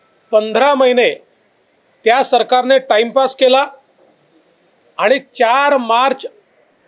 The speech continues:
दोन हजार एकवीस रोजी सर्वोच्च न्यायालयाने ओबीसी आरक्षण रद्द केलं, स्टँड down केलं आणि सांगितलं, त्यावेळच्या जजमेंटमध्ये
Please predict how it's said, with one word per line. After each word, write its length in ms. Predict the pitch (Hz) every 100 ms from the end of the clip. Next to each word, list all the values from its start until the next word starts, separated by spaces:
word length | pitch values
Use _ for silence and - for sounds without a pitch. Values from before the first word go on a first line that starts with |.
| _ - _ _ _ 127
दोन 220 | 226 262
हजार 240 | 254 269
एकवीस 380 | 240 233 294 -
रोजी 380 | 254 233 190 160 - _ _ _ _ _ _ _ _ _
सर्वोच्च 680 | - - 214 208 269 285 294
न्यायालयाने 720 | 262 240 226 233 226 233 269 269 - _ _ _ _ _ _ _ _ _ _ _ - _ _ -
ओबीसी 500 | 185 202 254 254 285
आरक्षण 560 | 247 254 359 - 269 269
रद्द 320 | 214 240 202 262
केलं, 220 | 247 165 - _ _ _ _ _ _ _ _ _ _ -
स्टँड 440 | - 240 254 269
down 220 | 285 285
केलं 360 | 262 226 185 170 _ _ _ _ _ _ -
आणि 100 | 262
सांगितलं, 580 | 240 226 240 262 240 190 - _ _ _ _ _ _ _ _ _ _ _ _ _ -
त्यावेळच्या 360 | 220 247 285 269
जजमेंटमध्ये 680 | 220 196 285 285 285 269